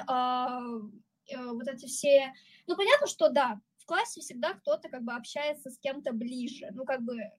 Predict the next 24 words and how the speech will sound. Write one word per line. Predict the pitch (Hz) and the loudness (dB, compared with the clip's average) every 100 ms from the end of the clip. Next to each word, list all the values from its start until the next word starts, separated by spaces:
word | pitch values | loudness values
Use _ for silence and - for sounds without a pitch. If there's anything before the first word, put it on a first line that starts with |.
| - | 0
очень | 285 302 285 | 2 2 2
редко | 302 285 220 | 4 2 -4
такое, | 240 359 415 | -8 -6 -6
что | 403 247 | -4 -6
вот | 202 | -4
прям | 254 233 | -4 -4
все-все | 254 339 359 359 294 269 | -4 -2 -2 -2 -4 -2
идеально | 226 262 277 269 | 2 2 2 -2
общаются. | 277 - 233 202 196 - 240 | -6 -4 -2 -2 -4 -8 -2
Но | 277 302 294 - - - _ _ - | 6 6 6 0 -20 -20 _ _ -16
все-таки | - 330 - 294 | -2 -2 -2 -4
не | 302 | 4
должно | 320 330 | 4 2
быть | 330 247 | -6 -6
страх, | - 311 622 - | -4 0 0 -2
что | - 294 | -8 -2
вот | 277 - _ - | -2 -4 _ -2
ты | 349 | 0
подойдешь, | 302 285 285 269 494 - | 4 6 6 4 -2 -2
ты | 330 | -6
что-то | 294 339 294 | -4 -4 2
напишешь | 330 339 359 339 254 - | 2 2 2 0 0 -8
в | 208 | -4
группу, | 254 - - 247 202 | -2 -2 -2 -6 -8